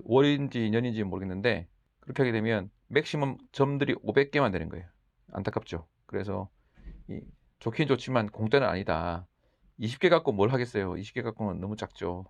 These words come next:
그래서 뭐, 할 수는 있겠지만, 뭐, 그런 경우도 있겠지만, 대부분 이십 개 넘을 것 같아서 있고, 결국 공짜가 아니다. 그것이 함정입니다. 그런데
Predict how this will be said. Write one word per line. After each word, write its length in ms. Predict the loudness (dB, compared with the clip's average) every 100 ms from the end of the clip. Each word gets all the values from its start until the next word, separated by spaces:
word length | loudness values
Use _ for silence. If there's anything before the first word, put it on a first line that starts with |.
| -14
그래서 320 | -14 -12 -14 _ _
뭐, 160 | -10
할 140 | -6 -4
수는 140 | -4
있겠지만, 540 | -4 -4 -4 -4 -6 -8
뭐, 160 | -12 0
그런 180 | 0
경우도 220 | 2 0 -2
있겠지만, 420 | -4 -4 -2 -2
대부분 440 | -2 -2 -2 -2 -6 -18 -20 -20 -20 _
이십 200 | -8 -6
개 180 | -2 -4 -4 -14
넘을 240 | -2 0 0
것 100 | 0
같아서 540 | -4 -2 4 4 4 -4 _ -20 -20 _
있고, 240 | -14 -4 -4
결국 300 | 0 0 0
공짜가 340 | 0 2 2
아니다. 460 | 2 2 0 -2 -8 -10
그것이 280 | -6 -4
함정입니다. 720 | -2 -4 -2 -2 -2 0 0 0 _ _ _ _ _ _ _ _ _
그런데 500 | -6 -4 0 0 0